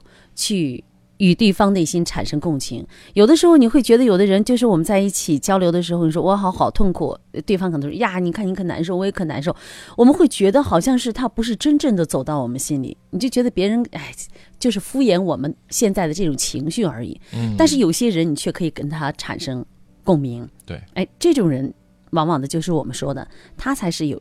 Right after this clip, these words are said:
Speaker 1: 共情能力的人，他能够真正的站在你的角度去思考。呃，有关这个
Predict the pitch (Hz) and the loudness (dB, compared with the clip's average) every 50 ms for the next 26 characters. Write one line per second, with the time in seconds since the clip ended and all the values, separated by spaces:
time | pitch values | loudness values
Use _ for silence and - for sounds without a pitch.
0 | - - - - 190 160 143 - 139 131 123 120 120 127 131 135 - - - - | -12 -12 -6 -4 -2 -2 -2 -4 -6 -8 -8 -10 -10 -10 -10 -10 -10 -12 -14 -16
1 | 50 50 - - - - - - - 220 185 165 185 180 190 - - 226 240 247 | -16 -18 -20 -20 -20 -18 -12 -6 -2 0 0 0 0 -2 -4 -4 -2 -2 -2 0
2 | 233 202 175 - 226 214 170 - 165 143 117 - - - 131 - 160 165 - 170 | -2 -4 -4 -4 -6 -6 -6 -6 -6 -8 -8 -10 -12 -12 -8 -8 -8 -6 -6 -8
3 | - - - 131 - 131 123 - - 139 - - - - - _ _ _ - - | -10 -10 -12 -12 -12 -10 -10 -10 -12 -12 -14 -16 -18 -18 -18 _ _ _ -20 -20
4 | - - - - - - - - 190 190 180 175 170 170 - - 202 196 180 160 | -20 -20 -20 -20 -20 -14 -6 -2 0 0 2 2 0 0 -2 -2 -2 0 0 0
5 | 151 233 240 175 - 277 233 180 175 160 139 117 107 - - | 2 2 2 2 2 0 -2 0 2 2 2 0 -2 -6 -8